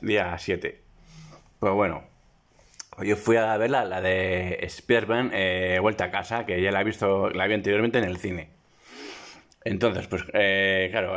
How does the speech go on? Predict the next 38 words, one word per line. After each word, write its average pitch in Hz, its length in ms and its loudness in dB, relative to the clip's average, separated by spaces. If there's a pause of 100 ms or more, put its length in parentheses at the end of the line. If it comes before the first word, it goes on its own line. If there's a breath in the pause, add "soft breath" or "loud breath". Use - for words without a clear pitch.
(120)
la 123 200 -4
peli 110 120 2
empezaba 120 340 2
a 120 60 4
las 95 580 -2 (420 loud breath)
diez 117 220 0
y 98 100 -2
cuarto 104 520 -2 (420 soft breath)
y 98 100 -2
terminó, 101 480 0
pues, 117 160 -2
a 95 100 0
la 92 400 0
una 113 320 4
menos 95 560 -2
diez 110 160 0
así. 92 480 -4 (720 soft breath)
Y 101 80 -8
claro, 104 240 0
y 95 360 -2
al 95 180 0
sa-, 117 320 -10
al 95 100 -4
salir, 139 640 -2 (540 soft breath)
pues, - 120 -14
cla-, 104 180 0
eh, 92 1160 2
eh, 95 520 0
o 87 40 -8
sea, 92 260 -2
lo 98 80 -2
que 101 80 -6
es 101 60 -8
en 117 80 2
la, 117 80 2
en - 100 -8
la 113 140 0
sala, 135 640 -4